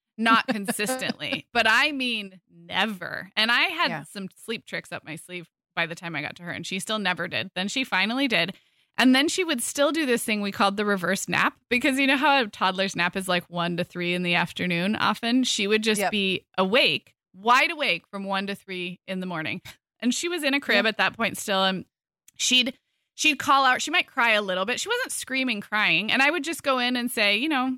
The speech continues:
Speaker 1: "You're okay. Like, you know how to do this." And she would just either be kind of whiny, not, not full-blown crying, but just kind of whiny on and off, or she'd be quiet for twenty minutes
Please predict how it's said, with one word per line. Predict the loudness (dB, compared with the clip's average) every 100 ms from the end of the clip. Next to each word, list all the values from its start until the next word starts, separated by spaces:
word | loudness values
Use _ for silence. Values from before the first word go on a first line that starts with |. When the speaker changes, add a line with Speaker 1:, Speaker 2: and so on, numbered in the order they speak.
| -6
Speaker 1:
"You're | -2 2 2
okay. | 2 2 4 4
Like, | 2 0
you | -2 0
know | 2
how | 2
to | 0
do | 2 2
this." | 2 2 0
And | 0
she | 0 0
would | 0 2
just | 0 0
either | 2 2
be | 2 0 0
kind | 0 2 4
of | 2 -2 _ _ _ _ -20 0
whiny, | 4 6 6 4 2
not, | 4 4 4 _
not | 0 0
full-blown | 0 -2 0 -2
crying, | -2 -2 -2
but | -4
just | -8 -6
kind | -4 -2
of | -2
whiny | 0 2 2 2
on | 2 0
and | 0
off, | 0 0
or |
she'd | -2 -4
be | -4
quiet | -4 0 0 -2
for | -8
twenty | -12 -6 -4 -4
minutes | -4 -4 -6 -12